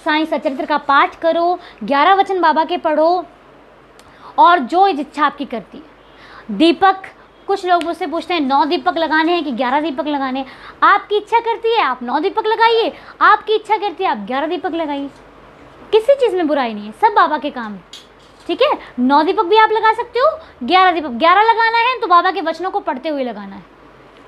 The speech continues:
इस चीज़ का याद रखना। नौ दीपक बाबा के सामने रोशनी करो, ऐसे करो, बहुत अच्छी बात है, लेकिन जो ग्यारह दीपक आपने लगाने हैं, वो आपने एक एक वचन को पढ़ते हुए पूरे ग्यारह दीपक को प्रज्वलित करना है, ठीक है।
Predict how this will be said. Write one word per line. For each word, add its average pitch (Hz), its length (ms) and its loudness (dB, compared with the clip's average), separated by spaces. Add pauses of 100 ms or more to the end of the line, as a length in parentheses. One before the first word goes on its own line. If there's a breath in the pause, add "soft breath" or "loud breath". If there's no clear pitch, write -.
(180)
इस 440 200 2
चीज़ 370 200 0
का 381 100 4
याद 262 300 0
रखना। 262 220 -2
नौ 349 80 2
दीपक 392 500 2
बाबा 285 220 2
के 302 100 -6
सामने 320 380 -2 (280 loud breath)
रोशनी 285 320 2
करो, 381 180 0
ऐसे 311 240 -2
करो, 381 160 -2
बहुत 269 240 -2
अच्छी 254 200 -12
बात 202 220 -10
है, 214 80 -20 (380 loud breath)
लेकिन 427 440 0 (240 loud breath)
जो 330 140 2
ग्यारह 294 340 4
दीपक 466 300 2
आपने 330 240 0
लगाने 269 400 -2
हैं, 370 200 -4 (340 loud breath)
वो 294 220 2
आपने 294 520 0 (320)
एक 480 240 2
एक 415 140 -2
वचन 294 320 -2
को 370 120 0
पढ़ते 285 380 -2
हुए 359 240 0
पूरे 392 260 -4
ग्यारह 277 340 0
दीपक 247 300 -8
को 427 100 -2
प्रज्वलित 302 540 -2
करना 208 260 -6
है, 170 100 -16 (720)
ठीक 277 160 -2
है। 605 120 2